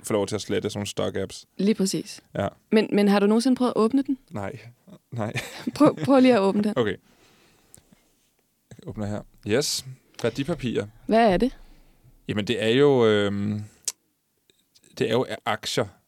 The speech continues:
Speaker 1: ikke?
Speaker 2: Altså
Speaker 1: Tænker
Speaker 2: dine
Speaker 1: jeg.
Speaker 2: aktier?
Speaker 1: <laughs> Ja, det er alle mine <laughs> aktier. Hold da op. Nej, det er vel en form, det er vel sådan en, hvor man kan holde øje med, øh, alle aktier, og så kan man gå ind og måske tilføje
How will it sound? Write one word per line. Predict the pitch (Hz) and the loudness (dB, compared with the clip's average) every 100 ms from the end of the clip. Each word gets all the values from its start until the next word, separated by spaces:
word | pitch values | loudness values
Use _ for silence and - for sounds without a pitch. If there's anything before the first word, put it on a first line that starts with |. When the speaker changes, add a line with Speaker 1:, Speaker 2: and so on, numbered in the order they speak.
| _ _ _ _ _ _ - | _ _ _ _ _ _ -6
Speaker 1:
ikke? | 127 - _ _ _ _ _ - | -6 -6 _ _ _ _ _ -2
Speaker 2:
Altså | 208 | 2
Speaker 1:
Tænker | 240 254 | 6 8
Speaker 2:
dine | 277 311 | 10 8
Speaker 1:
jeg. | - | 6
Speaker 2:
aktier? | 214 196 233 202 | 2 0 0 -2
Speaker 1:
<laughs> | - - - - | -6 -20 -12 -2
Ja, | 113 | 0
det | 120 | 2
er | |
alle | 127 139 | 2 2
mine | 135 123 - | 2 0 0
<laughs> | 143 | 0
aktier. | 139 - 123 - - - - - | 0 -2 -4 -4 -6 -6 -4 0
Hold | 165 | 2
da | 135 | 2
op. | 110 - _ _ _ | 0 -2 _ _ _
Nej, | - 101 104 | -6 -4 -2
det | 117 110 | -2 0
er | 117 | 2
vel | 123 127 117 120 | 2 0 0 -2
en | 120 | -4
form, | 113 - 127 101 127 | -4 -2 -2 -4 -6
det | 123 | 0
er | |
vel | 120 117 113 | 2 2 0
sådan | 143 139 | -4 -4
en, | 127 | -2
hvor | 127 | -2
man | 120 123 | -2 -6
kan | 107 120 | -4 -4
holde | 110 113 107 | -2 -2 -2
øje | 101 107 120 | 0 2 0
med, | 139 117 110 120 _ _ _ _ _ _ - | 0 0 0 -2 _ _ _ _ _ _ -10
øh, | - 104 98 95 101 _ _ _ | 0 2 2 -2 -6 _ _ _
alle | 107 110 147 | -4 -2 0
aktier, | 135 135 - 143 | -2 -4 -4 -4
og | - 120 | -2 -4
så | 113 | -4
kan | 113 120 | -4 -4
man | 110 | -2
gå | 110 | -2
ind | 117 117 | -2 -4
og | - 113 104 | -4 -2 -2
måske | 107 104 117 | -2 -4 -4
tilføje | - - 113 - 110 110 107 | -6 -4 -4 0 0 0 -6